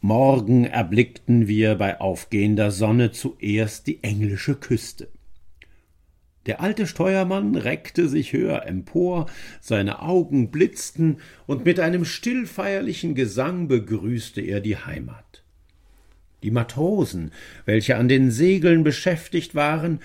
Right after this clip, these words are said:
fielen wohl in die Melodie ein, endeten aber mit jenem eigentümlichen Johlen, womit sie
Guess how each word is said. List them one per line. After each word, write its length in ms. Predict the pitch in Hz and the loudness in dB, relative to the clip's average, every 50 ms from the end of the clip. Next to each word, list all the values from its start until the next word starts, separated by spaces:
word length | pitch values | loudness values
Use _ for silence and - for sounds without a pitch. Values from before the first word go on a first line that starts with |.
| - - - | -14 -20 -20
fielen 680 | - - - - 175 196 208 220 202 208 190 175 151 123 | -20 -16 -6 -2 2 4 4 4 4 4 2 2 2 4
wohl 320 | 139 151 156 165 175 190 | 6 8 8 8 8 8
in 160 | 156 123 117 | 6 4 4
die 100 | 104 107 | 2 2
Melodie 540 | 107 107 107 104 107 104 101 101 131 139 151 - - | 2 4 4 4 2 0 0 0 -2 -2 -2 -4 -4
ein, 420 | 123 143 165 170 165 160 156 143 - - - - - - _ _ | -2 0 2 4 4 4 4 2 0 -6 -18 -20 -20 -20 _ _
endeten 680 | - 185 208 208 202 175 185 185 - - 175 170 - - | 0 0 2 2 4 2 2 0 2 -2 -2 -2 -2 -6
aber 360 | - 143 156 160 156 165 160 | -6 -2 0 2 2 4 6
mit 240 | 156 156 147 120 98 | 6 6 4 4 0
jenem 580 | 90 104 135 160 170 165 165 160 151 147 151 - - _ | 2 6 8 10 10 10 8 8 6 4 2 0 -6 _
eigentümlichen 1200 | - 147 156 165 165 160 151 143 143 127 - - - 160 160 151 147 135 127 113 - 131 117 113 | -2 0 4 4 4 6 6 4 4 2 0 0 0 2 2 4 4 2 0 2 2 4 4 4
Johlen, 840 | 110 104 101 110 127 135 151 156 160 165 165 180 196 190 190 170 160 - - - - - - - _ | 4 4 4 2 4 6 6 8 8 8 6 6 4 4 4 2 0 -8 -18 -20 -20 -20 -20 -8 _
womit 340 | 117 123 131 151 165 160 - | 0 2 2 2 0 0 -4
sie 160 | - - | -8 -8